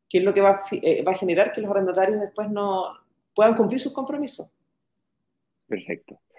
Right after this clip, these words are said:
Speaker 2: Yo sé que ustedes trabajan con distintos tipos de planes, los básicos, intermedios y avanzados. Y yo sé, porque lo acabo de hacer el día de ayer, de hecho, contratar un plan, ¡pum!, el plan full,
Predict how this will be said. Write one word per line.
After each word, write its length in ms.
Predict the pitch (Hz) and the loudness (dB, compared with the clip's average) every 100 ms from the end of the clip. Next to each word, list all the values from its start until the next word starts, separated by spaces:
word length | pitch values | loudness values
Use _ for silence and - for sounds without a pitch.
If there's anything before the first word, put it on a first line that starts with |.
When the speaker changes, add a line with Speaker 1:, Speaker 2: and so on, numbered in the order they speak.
| - - - - - - - | -20 -20 -20 -20 -20 -20 -12
Speaker 2:
Yo 120 | - 185 | -4 2
sé 120 | 262 | 2
que 60 | 233 | 2
ustedes 280 | - 202 208 | 4 4 4
trabajan 300 | 208 208 208 | 2 2 -2
con 120 | 196 | -4
distintos 340 | 151 190 190 | -4 -8 -8
tipos 220 | 196 185 180 | -8 -6 -4
de 100 | 151 | -2
planes, 320 | 90 71 85 | -2 -4 -8
los 160 | 101 101 | -6 2
básicos, 640 | 131 143 139 - - 131 | 6 6 4 -4 -6 -6
intermedios 580 | 117 113 110 135 151 143 | -6 -8 -6 -4 -4 -4
y 60 | 135 | -4
avanzados. 540 | 127 127 - 76 - _ _ _ | -6 -8 -8 -8 -10 _ _ _
Y 140 | 120 110 | -10 -2
yo 80 | 131 | -2
sé, 460 | - 143 156 175 - | 0 2 2 0 -8
porque 220 | 101 - | -14 -8
lo 120 | 90 | -8
acabo 380 | 90 107 113 113 | -4 0 0 0
de 100 | 110 | -2
hacer 280 | 104 - 117 | -4 -4 -4
el 100 | 110 | -2
día 180 | 113 117 | -2 0
de 60 | 113 | 0
ayer, 280 | 147 156 | 0 0
de 100 | 123 | -2
hecho, 320 | 135 - 202 - _ _ _ _ | -6 -6 -16 -16 _ _ _ _
contratar 360 | - 170 185 | -8 0 0
un 100 | 185 | 0
plan, 280 | 196 214 240 | -2 -2 -2
¡pum!, 120 | 392 403 _ _ - | -2 -2 _ _ -12
el 180 | 147 147 | -10 -6
plan 320 | 170 175 - | -6 -6 -8
full, 240 | - 139 | 0 0